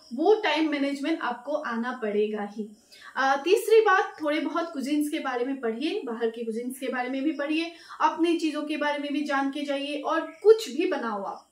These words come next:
कुछ भी बनाओ, उस चीज़ को लेके आप confident हो, वो चीज़ मैंने वहाँ पर सीखी है। शेफ Ranbir से मैंने सीखा है कि अपनी चीज़ को ओन करो, अ, और अपना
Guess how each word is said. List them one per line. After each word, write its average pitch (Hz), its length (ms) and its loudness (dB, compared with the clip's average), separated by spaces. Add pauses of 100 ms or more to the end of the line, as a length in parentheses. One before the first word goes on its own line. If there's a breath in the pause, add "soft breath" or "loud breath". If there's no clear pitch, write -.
(120)
कुछ 285 220 -8
भी 294 140 0
बनाओ, 294 560 -2 (260 loud breath)
उस 370 260 -4
चीज़ 370 240 0
को 370 80 -2
लेके 320 280 -2
आप 311 200 0
confident 240 600 -6
हो, 202 60 -8
वो 254 220 -4
चीज़ 320 280 -2
मैंने 277 200 -4
वहाँ 254 240 -6
पर 247 140 -2
सीखी 226 380 -4
है। 220 220 -8 (340 loud breath)
शेफ 294 300 -4
Ranbir 277 320 0
से 330 160 -4
मैंने 269 240 -2
सीखा 226 260 -6
है 214 160 -4
कि 226 180 -8
अपनी 330 420 0
चीज़ 320 280 0
को 339 80 -4
ओन 294 440 4
करो, 214 360 -6 (340 loud breath)
अ, 247 340 0
और 294 160 6
अपना 349 720 0